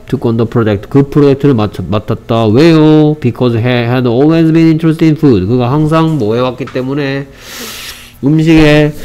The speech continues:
관심을 가졌었기 때문에. 오케이. 그래서 일단 뭐 표현, 뭐, gladly 올 수밖에 없는 이유. 얘가 take, took on이란 동사를 꾸며주고 있죠? 그러면 어찌 맡았다 해야 되겠죠? 어,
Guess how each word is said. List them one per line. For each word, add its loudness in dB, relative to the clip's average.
관심을 2
가졌었기 2
때문에. -4
오케이. 4
그래서 2
일단 4
뭐 2
표현, 2
뭐, 0
gladly 4
올 6
수밖에 0
없는 2
이유. 0
얘가 4
take, 2
took -2
on이란 4
동사를 4
꾸며주고 4
있죠? 2
그러면 2
어찌 4
맡았다 2
해야 4
되겠죠? 2
어, -2